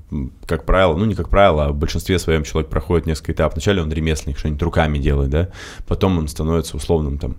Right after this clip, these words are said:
мастером, и у него появляются какие-то, там, помощники, подмастерья. Потом он переходит в позицию управляющего какого-то директора. Потом и выше, выше, выше, и только там какой-то вот сверху есть точка, где он фаундер, где он занимается каким-то стратегическим управлением.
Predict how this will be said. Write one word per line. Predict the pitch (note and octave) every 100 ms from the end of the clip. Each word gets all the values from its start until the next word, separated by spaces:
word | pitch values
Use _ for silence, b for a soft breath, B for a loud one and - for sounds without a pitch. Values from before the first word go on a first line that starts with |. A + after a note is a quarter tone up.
| -
мастером, | D#2+ D#2 - C#2+ C2+
и | D2 C#2+
у |
него | C#2+ D#2
появляются | D2 C#2+ C#2 D2+ C#2 -
какие-то, | D2 - D#2 D2+ D2 B B -
там, | C#2+ C#2+
помощники, | E2+ E2+ F2 - D2+
подмастерья. | - D2+ D#2+ - D#2+ C#2+ B1+ B B B
Потом | D#2+ G#2 F#2+
он | D#2+
переходит | D2+ E2 D2 F2+ D#2+ -
в | -
позицию | E2 E2+ D#2+ D#2 C#2+ C#2+
управляющего | C2 C2+ F2 E2 D2+ - D2
какого-то | E2+ C#2+ D2+
директора. | E2 E2 D#2 - D2+ B B B -
Потом | D#2+ F#2+ F2+
и | - F#2+
выше, | G#2 A#2 F#2+
выше, | G2 F#2+
выше, | F#2 D3 E3
и | - F#2
только | A2 G2+ -
там | D#2 D2
какой-то | - D#2 F2+ D#2+
вот | D#2+ B B B
сверху | - F2 A2 C#3+ -
есть | F2 F2
точка, | G#2+ G2+ F#2
где | E2
он | D#2+
фаундер, | - C#3 D#3 A#2+ D#2+ B B -
где | F2 F#2
он | F2+
занимается | E2 E2+ G2 F2 -
каким-то | D#2+ E2+ D#2+
стратегическим | - E2+ D#2 E2 - E2
управлением. | D2+ E2 E2+ D#2